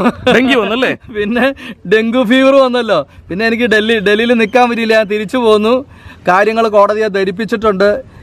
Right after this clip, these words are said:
Speaker 2: എപ്പോ വേണമെങ്കിലും, ആ, ഒരു, ആ, മെൻഷനിങ് സുപ്രീം കോടതിയിൽ നടക്കും, ഈ കേസ്, ആ, പരിഗണനയ്ക്ക് വരും. അപ്പോൾ നിങ്ങളുടെ ജനപ്രതിനിധികൾ, നിങ്ങളുടെ എം എൽ എമാർ,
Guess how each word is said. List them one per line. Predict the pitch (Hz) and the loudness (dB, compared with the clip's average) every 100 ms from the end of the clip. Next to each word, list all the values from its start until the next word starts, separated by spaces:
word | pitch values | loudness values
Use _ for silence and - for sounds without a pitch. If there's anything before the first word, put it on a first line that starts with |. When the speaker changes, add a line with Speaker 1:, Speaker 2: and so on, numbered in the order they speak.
| - | -2
Speaker 2:
എപ്പോ | 156 - 226 | -2 2 2
വേണമെങ്കിലും, | 220 214 214 214 208 202 208 208 202 175 175 | 2 0 -2 -4 -4 -2 0 0 -2 -6 0
ആ, | 170 175 | 2 4
ഒരു, | 175 180 185 190 180 160 - - - - 151 | 4 4 4 4 2 -2 -6 -18 -20 -6 0
ആ, | 156 | 2
മെൻഷനിങ് | 165 175 185 - 214 214 208 - | 2 0 0 -2 0 -2 -4 -10
സുപ്രീം | - 175 196 202 | -8 0 2 2
കോടതിയിൽ | 202 196 196 190 | 2 0 0 0
നടക്കും, | 180 180 196 190 | 0 -2 -4 -6
ഈ | 170 | -2
കേസ്, | 185 196 - 202 175 - - - - | 0 0 2 2 2 -2 -14 -14 0
ആ, | 160 | 0
പരിഗണനയ്ക്ക് | 156 180 185 196 190 165 | 2 2 2 0 -2 0
വരും. | 185 165 156 - - - - | 2 2 -2 -8 -20 -8 -2
അപ്പോൾ | 190 247 233 180 - _ _ - | 0 2 2 0 -8 _ _ -8
നിങ്ങളുടെ | 190 240 262 269 262 254 | -4 0 2 4 2 2
ജനപ്രതിനിധികൾ, | 226 226 233 220 202 202 180 160 131 - - - - 151 | -2 -4 -4 -4 -4 -2 -2 0 -2 -4 -16 -20 -12 -2
നിങ്ങളുടെ | 202 240 269 262 | 2 4 4 4
എം | 240 226 233 | 0 0 0
എൽ | 220 | 0
എമാർ, | 208 180 147 120 | 0 0 -2 -2